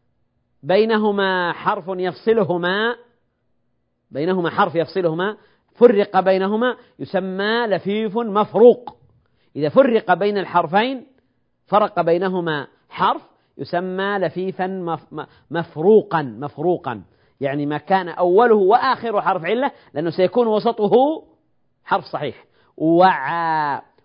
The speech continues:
وقى، وقى، وعى ووقى. طيب، إذا كان ال-، حرفاء العلة مقترنان لم يفصل بينهما فاصل،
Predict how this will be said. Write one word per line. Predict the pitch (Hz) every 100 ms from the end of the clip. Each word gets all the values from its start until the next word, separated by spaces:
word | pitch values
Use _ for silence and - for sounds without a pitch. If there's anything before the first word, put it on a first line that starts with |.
| -
وقى، | 139 160 165 - 170 165 156 151 147 139 120 - _ _ _ -
وقى، | 151 170 160 156 135 117 - -
وعى | 151 147 160 175 185 _
ووقى. | - 127 143 170 - 139 123 107 87 _ _ _ _ _ _ _ _ _ _ _ _ _ _ _ _ _ _ _ _
طيب، | 156 131 - _ _ _ _ _ _ _ _ -
إذا | 190 226
كان | 214 285 320 320 294 285 _ _ _ _ _ _ _ _ _ _ _ _ - 165 175
ال-، | 175 -
حرفاء | 135 - 165 233 277 233
العلة | 175 214 185 160
مقترنان | 151 240 - 247 214 202 202 175 170 190 _ _ _ _ _ -
لم | 156 196
يفصل | 220 - 185
بينهما | 170 180 175 170
فاصل، | 147 165 214